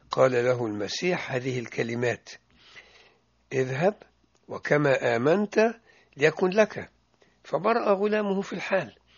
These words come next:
ووبخ المسيح اليهود الذين كانوا هناك على عدم إيمانهم، وقال لهم أنه سيأتي وقت فيه يأتون لمعرفة الرب من المشارق والمغارب،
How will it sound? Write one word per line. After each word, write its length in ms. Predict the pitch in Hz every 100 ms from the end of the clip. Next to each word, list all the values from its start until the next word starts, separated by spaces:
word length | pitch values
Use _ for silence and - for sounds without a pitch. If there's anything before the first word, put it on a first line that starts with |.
| - - - -
ووبخ 540 | 151 214 233 208 -
المسيح 680 | 180 175 151 - 190 180 - - - - _ -
اليهود 560 | 156 143 147 202 185
الذين 500 | - 147 143 170 160
كانوا 400 | 143 - 156 139
هناك 440 | 123 123 160 156 -
على 200 | 123 135
عدم 360 | 127 147 139
إيمانهم، 680 | 120 117 139 135 117 95 82 - - - - -
وقال 440 | - - 143 117
لهم 340 | 151 180 180
أنه 300 | 127 120 120
سيأتي 520 | 117 - 131 - - 120
وقت 340 | 156 - - - - -
فيه 440 | - 196 185 180
يأتون 380 | 170 165 190 185
لمعرفة 640 | 160 147 143 131 165 - 139
الرب 360 | 135 113 139 175 - - - _ -
من 140 | 165
المشارق 600 | 165 160 156 190 180 180 -
والمغارب، 680 | 170 180 180 180 185 104